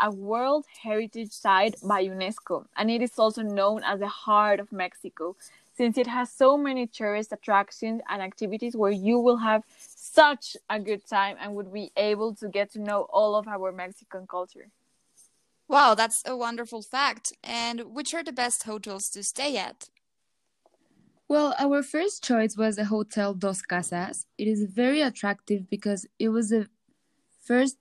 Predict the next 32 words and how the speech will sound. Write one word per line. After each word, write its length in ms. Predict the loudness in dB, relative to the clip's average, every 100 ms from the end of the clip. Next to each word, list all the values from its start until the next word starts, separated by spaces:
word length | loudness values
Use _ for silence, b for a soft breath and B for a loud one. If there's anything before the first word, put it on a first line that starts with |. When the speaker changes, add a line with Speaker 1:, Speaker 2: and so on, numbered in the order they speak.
| -2
Speaker 3:
design 480 | 0 0 2 4 6
hotel 420 | 4 2 0 0
in, 180 | 0 -2 -8 _
in 160 | -4 -4
the 60 |
city, 460 | -2 0 0 -2 -4
and 220 | -4 0 2
it, 180 | 2 -2 _ _ _ _ _ _ _
it 120 | 4
mixes 420 | 6 6 4 0 2
the 60 |
beautiful 480 | 2 2 2 2 0 2
architecture 920 | -2 -2 -4 0 0 -2 0 2 2
of 160 | -2 -2
the 140 | -2 2
eighteenth 460 | 2 4 4 2
century 540 | 2 0 0 0 0 0
with 240 | -2 -4
contemporary 800 | -4 -4 -2 -4 -4 -4 -4 -2
Mexico. 680 | 0 -2 -4 -8 -8 -8 -12 _ _ _ _ _ _ _ _ _
Another 440 | 2 6 8 8 6
gorgeous 440 | 4 4 4 0 0
hotel, 500 | 0 0 2 0 0
La 200 | 0 0
Puertecita. 680 | 0 -4 -4 -4 -4 -4 -10 -12 _ _ _ _
We 100 | 0
were 160 | 4 4
interested 600 | 2 0 0 -2 0 2
in 140 | 6 6
this 180 | 4 2
hotel 500 | 0 0 -2 -2 -2
because 380 | -4 -4 -6